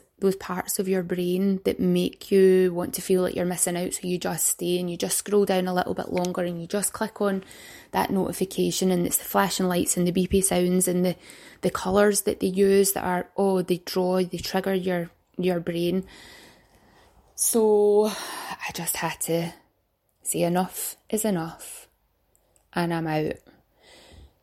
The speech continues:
I don't like the person that I can become when I'm on there. Sometimes I share posts, or I certainly have in the past shared posts, without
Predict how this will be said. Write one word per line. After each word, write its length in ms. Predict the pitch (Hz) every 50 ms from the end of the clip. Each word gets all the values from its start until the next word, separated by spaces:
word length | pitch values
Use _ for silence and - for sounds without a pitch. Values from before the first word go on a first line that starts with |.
| _ _ _ _ _
I 40 | -
don't 280 | 165 190 180 185 - -
like 360 | 175 175 170 - - _ -
the 80 | - 214
person 460 | - - 202 196 185 - - 220 214
that 120 | 208 -
I 80 | - 185
can 220 | 175 - - 190
become 560 | 185 185 185 - - - 180 175 180 196 202 -
when 140 | - 233 233
I'm 120 | 226 220
on 200 | 226 226 226 226
there. 320 | 240 247 254 254 262 262 247
Sometimes 760 | - - 185 175 170 - 190 180 175 180 185 180 180 - -
I 600 | 175 175 175 170 170 170 170 175 175 180 180 170 _ _ _ _ _ _ _ _ _ _ _ _ _ _ _ _ _ _ _ _ _ _ _ - - _ _ _ _ _ _
share 480 | - - - - 208 202 202 208 208
posts, 1400 | 202 - - - 202 196 196 196 190 190 - - - - - - - _ _ _ - - - - - - - - - _ _ _
or 120 | - 175
I 180 | 175 170 170 170
certainly 400 | 170 - 180 - - 175 170 165
have 280 | 160 175 170 165 -
in 80 | 160 165
the 80 | 170 170
past 500 | - - - 170 170 165 - - - -
shared 380 | - - 175 170 170 165 -
posts, 640 | - - 175 170 170 165 - - - - - - - -
without 800 | 185 165 - - - _ 175 180 175 180 180 175 175 180 175